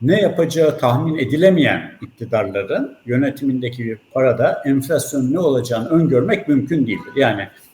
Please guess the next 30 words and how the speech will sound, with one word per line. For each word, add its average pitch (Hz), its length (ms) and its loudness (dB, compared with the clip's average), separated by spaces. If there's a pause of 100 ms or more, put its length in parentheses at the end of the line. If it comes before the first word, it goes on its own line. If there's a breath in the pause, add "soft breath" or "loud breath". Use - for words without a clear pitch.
(640)
ne 147 180 6
demeye 110 320 2
çalışıyorum? 139 540 -4 (220 loud breath)
Sayın 143 260 4
Cumhurbaşkanımız 117 840 0
yarın 123 180 2
sabah 110 580 -4
uyanır, 156 380 4 (440)
daha 120 140 4
evvel 104 200 -2
Naci 107 320 -4
Ağbal 101 320 -4
yaptığı 101 440 -6
gibi, 95 340 -6 (460 soft breath)
Mehmet 143 260 6
Şimşek'i 110 480 -4
kovar, 156 340 8 (300)
"Ben 156 180 6
nas 165 260 2
politikalarına 117 580 2
geçiyorum." 113 640 0
der, - 260 4
kesenin 131 420 2
ağzını 117 380 0
açar, 147 460 -4 (340 soft breath)
herkese 131 440 2
her 127 100 4
istediği 117 420 -2
parayı 98 380 -2
verir. 156 280 -4